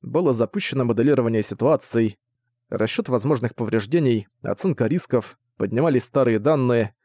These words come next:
отбирались существенные факты. Всего секунда ушла на то, чтобы предоставить все в доступном для чтения формате. Спустя мгновение отчет исчез.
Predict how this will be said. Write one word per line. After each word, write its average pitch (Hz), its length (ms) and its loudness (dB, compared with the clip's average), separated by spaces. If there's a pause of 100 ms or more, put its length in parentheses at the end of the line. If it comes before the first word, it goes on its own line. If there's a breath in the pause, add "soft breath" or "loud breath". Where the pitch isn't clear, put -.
(360)
отбирались 117 600 2
существенные 117 640 0
факты. 104 540 -4 (680)
Всего 107 360 -2
секунда 131 440 0
ушла 113 240 0
на 107 120 -4
то, 123 120 2
чтобы 117 260 -2
предоставить 107 560 -2
все - 200 -2
в 104 60 -6
доступном 113 440 -2
для 110 120 -2
чтения 113 300 -4
формате. 117 600 0 (420)
Спустя - 340 -4
мгновение 131 440 2
отчет - 240 -4
исчез. - 500 -4